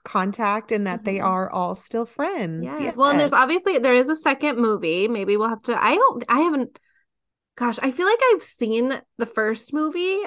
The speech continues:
Speaker 2: a few times, but
Speaker 1: Mm-hmm.
Speaker 2: I don't, I have no recollection of the plot of the second movie.
Speaker 1: Same here. Whether I seen it, maybe I did years ago, but I have
Speaker 2: Yeah.
Speaker 1: no memory.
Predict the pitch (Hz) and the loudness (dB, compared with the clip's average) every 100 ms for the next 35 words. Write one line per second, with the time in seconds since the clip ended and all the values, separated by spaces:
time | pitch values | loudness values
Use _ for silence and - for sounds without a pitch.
0 | - 302 294 294 311 320 311 311 349 370 | -4 -6 -4 -4 -2 -2 -2 -2 -4 -6
1 | - - - _ _ _ _ _ - 262 | -8 -16 -18 _ _ _ _ _ -2 0
2 | 226 185 233 339 370 - - 226 294 233 | 0 -2 -2 -2 -2 -6 -12 -6 -2 -2
3 | 226 220 220 214 214 220 247 247 - 226 | -2 -2 0 0 2 2 2 -2 -8 -8
4 | 220 214 208 208 - 196 185 185 - 196 | -4 -2 -2 -4 -8 -8 -6 -6 -6 -6
5 | 185 - 196 - - 185 190 - - 196 | -6 -10 -12 -10 0 2 2 0 -8 -10
6 | 196 196 185 185 - - - - 202 208 | -10 -8 -8 -8 -10 -10 -8 -8 -8 -12
7 | _ _ _ _ _ - - 208 220 208 | _ _ _ _ _ -12 -4 -2 0 -2
8 | 196 156 165 190 202 196 214 - 220 233 | -2 -2 -2 -2 0 -2 -4 -6 -6 -4
9 | 320 - 190 202 277 349 311 202 - 175 | -6 -2 0 2 2 2 2 0 -2 0
10 | 190 220 - 220 175 180 208 202 165 170 | 2 2 0 -6 -4 -2 0 -2 -2 0
11 | 202 202 - 180 208 247 196 175 151 156 | 0 -2 -4 -6 -4 -4 -4 -4 -6 -4
12 | 185 220 233 226 233 | 0 2 2 2 0